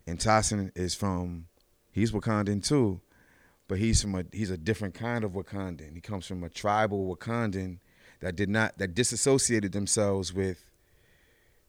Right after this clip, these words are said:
Wakanda Prime. They don't,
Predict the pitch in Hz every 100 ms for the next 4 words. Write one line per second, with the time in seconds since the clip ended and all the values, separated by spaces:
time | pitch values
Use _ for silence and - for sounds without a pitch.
0 | _ _ _ _ _ - 90 - 110 107
1 | 104 101 95 87 - 113 107 92 78 73
2 | - _ _ _ - - - 90 101 101